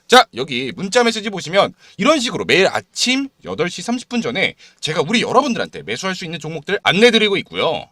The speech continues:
지금 화면에 보시면 이렇게 차트를 봤을 때 시초가 잡고 쭉 상승하거나 갭 상승 물량 잡을 수 있도록 보시면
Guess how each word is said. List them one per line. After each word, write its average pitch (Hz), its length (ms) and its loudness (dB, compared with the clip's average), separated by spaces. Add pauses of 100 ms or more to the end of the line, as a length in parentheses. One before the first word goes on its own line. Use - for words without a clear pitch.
지금 254 280 6
화면에 302 400 6
보시면 160 520 0
이렇게 226 280 2
차트를 247 400 -6
봤을 185 240 -2
때 131 100 0
시초가 - 460 0
잡고 170 420 -6
쭉 254 240 -10
상승하거나 233 840 0 (260)
갭 - 220 -2
상승 277 360 2
물량 185 280 0
잡을 120 200 -8
수 143 140 -8
있도록 101 460 -10
보시면 131 360 -6